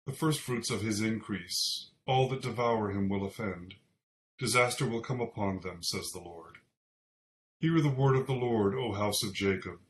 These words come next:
and all the families of the house of Israel. Thus says the Lord. What injustice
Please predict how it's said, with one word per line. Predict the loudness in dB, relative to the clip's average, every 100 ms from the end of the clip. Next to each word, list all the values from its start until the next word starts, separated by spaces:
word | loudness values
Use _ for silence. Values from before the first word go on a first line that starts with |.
| _ _ _ _ _
and | 0 4
all | 6
the | 4 2
families | 2 4 2 -2 -4 -4
of | -4
the | -6
house | -2 -2 -2
of | 0
Israel. | -2 -2 -6 -10 -14 -20 _ _ _ -4
Thus | -2 0 0
says | 0 -2
the | -4
Lord. | -4 -4 -6 -10 -18 _ _ _ _ _ _ _ _ _ _ _ _ _ _ _
What | 6
injustice | 8 8 6 4 2 0